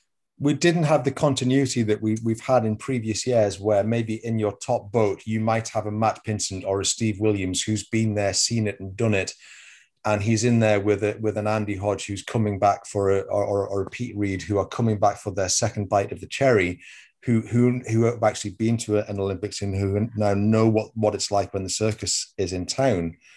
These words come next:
Um, so is it fair to say that we have slipped in terms of our expectations of what we are expected to deliver?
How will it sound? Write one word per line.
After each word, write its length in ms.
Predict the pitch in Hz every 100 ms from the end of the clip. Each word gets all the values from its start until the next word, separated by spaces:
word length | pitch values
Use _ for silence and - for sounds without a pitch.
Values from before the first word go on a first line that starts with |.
| - - _ _ _ _ _
Um, 560 | 120 120 120 113 98 - _ _ - - _ _ _
so 500 | - 156 147 147 - _ _
is 160 | 147 156
it 80 | 127
fair 220 | 156 147
to 100 | 135
say 260 | - 143 127
that 180 | 131
we 180 | 120 123
have 440 | 110 - 123 107 -
slipped 800 | - - - 139 - - - -
in 140 | 131
terms 300 | - 127 123
of 80 | 117
our 180 | 117 -
expectations 760 | 120 - 110 - 110 107 110
of 100 | 104
what 160 | 107 101
we 140 | 104
are 160 | 98 95
expected 500 | - - 104 - 120
to 100 | 127
deliver? 500 | 127 131 135 170